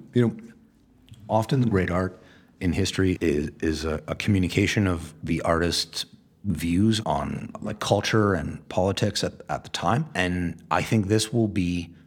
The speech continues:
a constantly evolving piece that evolves with Beeple's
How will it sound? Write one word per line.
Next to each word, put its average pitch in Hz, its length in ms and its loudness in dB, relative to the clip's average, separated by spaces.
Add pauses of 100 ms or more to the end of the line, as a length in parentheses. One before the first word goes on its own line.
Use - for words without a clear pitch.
(120)
a 95 60 -6
constantly 98 720 -2
evolving 78 680 -2
piece 110 460 -2 (260)
that 95 100 -2
evolves 90 640 0
with 82 400 -2 (200)
Beeple's 82 760 -2